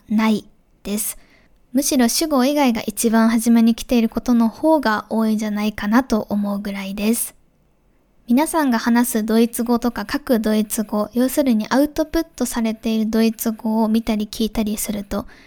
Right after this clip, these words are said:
結構この辺が顕著になるところなんですけど、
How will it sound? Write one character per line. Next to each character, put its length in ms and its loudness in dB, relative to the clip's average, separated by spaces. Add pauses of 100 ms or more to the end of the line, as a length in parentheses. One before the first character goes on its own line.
(100)
結 160 -2
構 120 -2
こ 120 -4
の 160 0
辺 280 0
が 260 -2 (200)
顕 160 2
著 140 -4
に 80 -6
な 120 0
る 80 0
と 120 -6
こ 160 -6
ろ 100 -2
な 160 -4
ん 60 -6
で 100 -4
す 160 -8
け 160 0
ど、 280 4